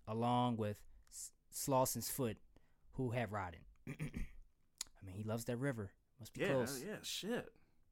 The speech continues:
Speaker 1: So Sharon Wood, twenty-four, attempted to abduct, um, to a-, attempted to abduct at gunpoint from basement floor of a parking garage in Portland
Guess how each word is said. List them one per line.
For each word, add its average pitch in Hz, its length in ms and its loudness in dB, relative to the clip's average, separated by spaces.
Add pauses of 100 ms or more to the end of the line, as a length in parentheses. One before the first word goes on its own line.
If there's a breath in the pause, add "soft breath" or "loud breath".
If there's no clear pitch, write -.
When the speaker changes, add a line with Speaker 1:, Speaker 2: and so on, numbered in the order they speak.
(1000 soft breath)
Speaker 1:
So - 120 -4
Sharon 175 340 6
Wood, 160 260 8
twenty-four, 156 500 6
attempted 139 320 0
to 139 140 4
abduct, 131 360 4 (340)
um, 113 400 -2 (420)
to 175 140 8
a-, 147 60 8 (280)
attempted 170 300 4
to 175 120 6
abduct 151 380 6
at 123 140 4
gunpoint 139 420 4
from 120 180 2
basement 139 440 4
floor 131 360 2
of 113 80 0
a 110 60 0
parking 135 300 4
garage 110 440 0 (120)
in 110 80 -6
Portland 135 440 2